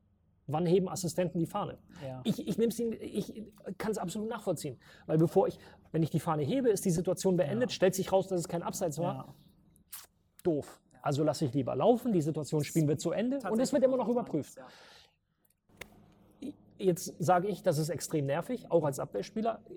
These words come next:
Speaker 1: Jetzt kommt der Nächste und sagt, ja, aber es ist egal, weil dadurch wird's
Speaker 2: Ja.
Speaker 1: fairer. Okay, akzeptiere ich als Argument. Ist faktisch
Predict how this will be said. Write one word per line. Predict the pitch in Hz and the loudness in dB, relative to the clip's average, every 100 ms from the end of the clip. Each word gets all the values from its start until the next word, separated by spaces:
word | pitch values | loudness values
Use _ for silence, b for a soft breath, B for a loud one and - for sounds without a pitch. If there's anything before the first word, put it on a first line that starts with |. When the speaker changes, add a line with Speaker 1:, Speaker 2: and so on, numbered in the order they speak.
| - | -6
Speaker 1:
Jetzt | 151 | -6
kommt | - 165 | -2 -2
der | 139 | 0
Nächste | 139 170 185 | 0 0 -2
und | |
sagt, | 175 170 | -2 -2
ja, | 185 | -2
aber | 160 156 | -2 -4
es | 135 | -6
ist | 139 - | -10 -8
egal, | 147 135 139 190 170 | -4 -2 0 -2 -4
weil | 151 156 | -4 -4
dadurch | 151 156 156 - - - - | -2 -2 -4 -8 -20 -20 -14
wird's | 160 147 - | -4 -4 -4
Speaker 2:
Ja. | - | -2
Speaker 1:
fairer. | 196 139 - - - | 0 0 -8 -18 -2
Okay, | - - 202 - - - | 0 2 2 0 -4 0
akzeptiere | - 226 202 220 | 2 2 4 2
ich | |
als | 202 | 2
Argument. | 196 180 175 127 - - - - | -2 -2 -2 -6 -12 -20 -20 -2
Ist | 165 - - | -2 -2 -6
faktisch | - 185 - 233 - | -2 -2 2 0 0